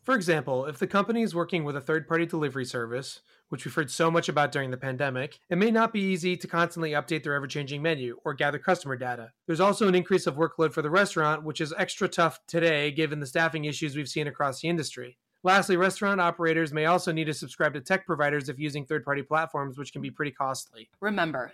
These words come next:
Speaker 2: the main goal of an omni-channel operation is to give the customers what they want immediately.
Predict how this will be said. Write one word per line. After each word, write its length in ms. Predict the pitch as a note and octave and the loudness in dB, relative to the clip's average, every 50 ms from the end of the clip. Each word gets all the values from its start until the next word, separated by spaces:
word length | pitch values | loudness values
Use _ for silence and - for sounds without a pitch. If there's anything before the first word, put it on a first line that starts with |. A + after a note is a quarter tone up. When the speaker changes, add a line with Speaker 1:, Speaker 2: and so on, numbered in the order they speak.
| - - | -10 -6
Speaker 2:
the 80 | A3 | -4
main 300 | A3 A3+ A#3 B3 C#4+ D#4+ | -2 -2 0 0 0 -2
goal 240 | D4+ C#4+ D4 D4 C#4 | -2 -2 -2 -4 -4
of 100 | C4+ G3 | -4 -6
an 60 | G3 - | -4 -4
omni-channel 580 | - D3+ D#3+ F3 G3 G#3 - - F#3 E3 D#3 D3+ | -2 -2 -2 -2 -2 -2 -4 -2 -2 -2 0 0
operation 640 | - - C#3+ - C#3 C3 B2+ C3 C#3 - - F#3+ F#3+ F#3+ | 0 -2 -2 -2 -2 -4 -2 -2 -2 -4 -4 -4 -6 -4
is 180 | - E3+ - | -4 -4 -4
to 100 | - G#3+ | -4 -4
give 240 | - - A3 B3 A#3 | -4 -2 -2 -2 -2
the 80 | - D#4+ | -2 -6
customers 580 | - - E3 - - - D#3+ D#3 D3 D3+ - - | -4 -4 -6 -6 -6 -6 -6 -4 -6 -6 -4 -6
what 120 | D3 C#3+ | -6 -4
they 120 | - F3 F3 | 0 0 0
want 320 | E3+ C#3+ A#2 A#2 A#2+ - - | 0 0 -2 -4 -4 -6 -8
immediately. 840 | D3 C#3+ C#3+ D3 D3+ D#3+ E3+ D#3+ D3+ B2 - - G#2 F#2+ C2 - | -8 -6 -4 -4 -2 0 0 0 0 -2 -4 -6 -8 -10 -10 -12